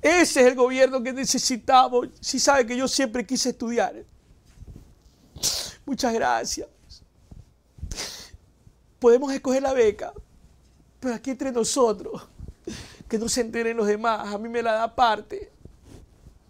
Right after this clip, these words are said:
Yo siempre quise ser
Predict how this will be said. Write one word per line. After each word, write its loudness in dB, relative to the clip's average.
Yo 6
siempre 0
quise 0
ser 2